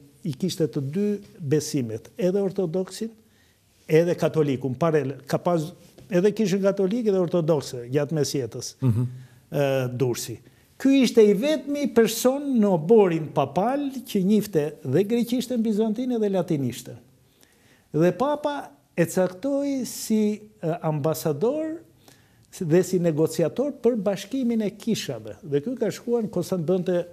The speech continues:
Speaker 1: rrugën nga Roma në Konstantinopoj, kthej për të realizuar ribashkimin e kishëve, e cila u ndan vitin një mijë e pesëdhjetë e katër, siç dihet, në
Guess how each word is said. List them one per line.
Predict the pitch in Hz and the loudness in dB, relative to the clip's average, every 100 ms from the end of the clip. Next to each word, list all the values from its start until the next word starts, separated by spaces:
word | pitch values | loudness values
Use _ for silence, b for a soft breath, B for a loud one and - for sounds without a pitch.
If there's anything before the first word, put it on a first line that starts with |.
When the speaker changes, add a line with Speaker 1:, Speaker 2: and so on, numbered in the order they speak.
| - | -8
Speaker 1:
rrugën | 170 175 160 160 165 - b b | 2 2 2 -2 -4 -12 b b
nga | 156 170 175 | 0 4 4
Roma | 185 185 170 165 | 4 2 2 0
në | 156 156 | 0 0
Konstantinopoj, | 165 160 170 156 156 151 214 240 226 | 0 2 2 2 0 0 2 0 0
kthej | - 190 220 254 254 B B B B B | -2 2 4 2 -2 B B B B B
për | - 285 233 | 0 0 0
të | - 254 277 277 - _ - | -2 0 -2 -6 -20 _ -2
realizuar | 156 160 151 160 185 254 247 240 - 143 | 2 4 2 0 0 0 0 -2 -4 0
ribashkimin | 202 156 170 - - 277 262 240 | 0 2 0 -2 -4 -2 -2 -2
e | 202 | -2
kishëve, | - 131 - 147 | -2 -4 -2 -2
e | |
cila | 160 214 214 202 | -2 0 0 -2
u | |
ndan | 139 143 175 | -2 -2 -2
vitin | 143 147 143 | -4 -2 -2
një | 143 | -2
mijë | 139 | -2
e | 127 | -2
pesëdhjetë | 139 - | -6 -8
e | 127 | -10
katër, | - 123 127 | -6 -6 -8
siç | - 131 104 | -10 -10 -8
dihet, | 110 107 98 - | -8 -8 -10 -10
në | 123 | -8